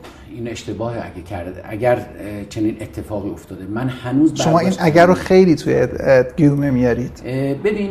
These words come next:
Speaker 1: اه، آقای دهباشی، اه، اه، من اعتقادم اینه که شکست ما در شورا ها و برآمدن احمدی نژاد، احمدی نژاد که از تخم مرغ شانسی بیرون نیامد، از تو آسمون که نیامد.
Speaker 2: اجازه بدین این گونه بپرسم.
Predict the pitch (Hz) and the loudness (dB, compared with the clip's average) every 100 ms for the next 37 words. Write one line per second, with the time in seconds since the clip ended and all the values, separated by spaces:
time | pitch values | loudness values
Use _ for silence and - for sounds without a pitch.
0 | 165 - 123 117 135 139 113 98 101 - | -4 -6 -6 -6 -4 -4 -4 -6 -10 -10
1 | 98 95 - - - - - - 113 117 | -12 -12 -18 -20 -20 -20 -20 -12 -8 -6
2 | 117 - 101 110 110 - - - - - | -8 -8 -8 -6 -6 -10 -16 -20 -20 -8
3 | 131 151 175 147 143 139 131 147 143 156 | 0 2 2 -2 -4 -2 -2 0 -2 0
4 | 151 147 - 139 - 120 156 - 113 107 | 0 0 -4 -6 -4 -4 -4 -6 -6 -4
5 | 95 95 - 98 98 95 101 107 117 101 | -6 -8 -10 -8 -6 -8 -6 -6 -4 -4
6 | 104 104 101 117 131 - 98 95 90 98 | -4 -6 -6 -6 -6 -8 -12 -14 -10 -10
7 | 90 95 101 113 123 - 107 107 104 101 | -10 -10 -6 -6 -8 -12 -8 -6 -6 -8
8 | - 120 - 110 - - 95 - 92 - | -8 -10 -10 -10 -10 -10 -12 -10 -12 -12
9 | 92 92 127 123 120 131 - - - - | -12 -12 -10 -8 -6 -2 -2 -2 -8 -14
10 | - 196 - - - - - 330 - - | -12 -14 -14 -10 -8 -8 -8 -8 -8 -12
11 | - 180 175 202 208 185 151 151 131 131 | -8 -2 0 0 -2 -2 -2 -2 -4 -8
12 | 127 117 120 | -10 -8 -10